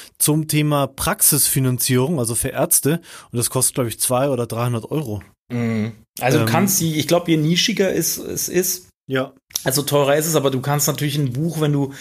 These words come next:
Speaker 2: auf Masse verkaufen willst, dann kannst du kein Buch hundert Euro kosten lassen, so.
Speaker 1: Mhm.
Speaker 2: Das
Speaker 1: Mhm.
Speaker 2: funktioniert, das geht oft, ist oft bei Nischenbüchern dann so, ne, bei Nischenfachbüchern. Ja, dann sind wir, wir,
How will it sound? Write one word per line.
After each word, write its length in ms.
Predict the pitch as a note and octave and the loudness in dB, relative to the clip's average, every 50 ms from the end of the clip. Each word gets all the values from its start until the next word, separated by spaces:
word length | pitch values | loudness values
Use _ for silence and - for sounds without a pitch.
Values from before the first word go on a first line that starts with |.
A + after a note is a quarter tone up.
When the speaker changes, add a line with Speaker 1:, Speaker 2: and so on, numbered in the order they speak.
| - - - - - - - | -18 -18 -20 -20 -20 -6 -4
Speaker 2:
auf 140 | C3+ B2+ | -2 0
Masse 360 | - C3+ C#3 D#3 - - F#3 D#3 | 2 2 2 4 4 2 2 2
verkaufen 600 | - - C3 - - B2 A2+ A#2 - - A#2 A2+ | 0 -4 -6 -2 0 0 0 2 0 -2 -2 2
willst, 360 | A#2 A#2 C#3 C#3 - - - | 2 2 2 2 -2 -2 0
dann 140 | B2 A#2+ A#2 | -2 -2 -2
kannst 300 | - - B2 B2 - - | 0 0 0 2 2 0
du 80 | C3 | 0
kein 300 | C3 - C3 A#2+ A#2+ A2+ | -2 0 0 0 2 2
Buch 300 | A2+ B2+ B2+ B2 A2+ - | 0 0 -2 -2 0 0
hundert 240 | C3 B2 A#2 A2+ - | 0 2 2 0 0
Euro 240 | - A#2 B2 A#2+ G#2+ | 0 0 0 0 -2
kosten 340 | - G#2+ F#2 - - - - | -4 -4 -4 -4 -4 -6 -8
lassen, 280 | - - - - - - | -8 -6 -6 -6 -6 -8
so. 160 | - - - - - - - - _ _ _ - - - - | -12 -14 -14 -16 -18 -20 -20 -20 _ _ _ -18 -16 -12 -6
Speaker 1:
Mhm. 340 | C#3 C#3 C3+ C#3 D3 D3+ D3 - - _ _ | -6 -4 -2 0 0 -2 -2 -6 -12 _ _
Speaker 2:
Das 140 | - D3 | -6 -2
Speaker 1:
Mhm. 40 | C#3+ | 0
Speaker 2:
funktioniert, 400 | C3+ A#2+ - - A2+ G#2+ G#2+ A2 | 0 0 0 2 2 2 2 4
das 200 | A#2 G#2+ G2+ - | 2 2 2 2
geht 180 | - B2 A#2+ - | 2 2 2 2
oft, 300 | - - B2+ - - - | 0 0 0 0 -2 -4
ist 140 | - - - | -6 -4 -2
oft 180 | A#2 - - | -4 -4 0
bei 80 | - B2+ | 2 2
Nischenbüchern 800 | A#2+ A#2 B2 B2+ A#2+ - C3+ B2 A2 A#2+ A2+ G#2 - A2 G#2 G2+ | 4 4 4 4 2 2 0 0 -4 -4 -6 -2 0 0 0 0
dann 180 | G2 F#2+ G2 | 0 0 -2
so, 220 | F#2 G2+ F#2+ F2+ F2 | -4 -4 -6 -4 -4
ne, 220 | G2+ A2+ C3 B2+ A#2 | -2 -2 -2 -2 -2
bei 100 | A2+ G2 | 0 0
Nischenfachbüchern. 840 | G2+ G2 G2 - G2 G2 - F2+ - - - - - - G2 G2+ - - - - - - - - - _ _ _ _ _ | 0 0 0 -2 -4 -4 -6 -8 -8 -8 -18 -18 -10 -8 -8 -8 -8 -14 -18 -18 -18 -18 -20 -20 -20 _ _ _ _ _
Ja, 180 | B2 D3 G3+ G3 | 4 6 6 6
dann 160 | F#3 D3 D3 | 6 4 6
sind 220 | C#3 E3 F3 E3 D#3+ | 6 4 4 6 6
wir, 220 | F#3 F3+ D#3+ C#3+ | 4 4 6 4
wir, 100 | D#3 D#3+ | 2 2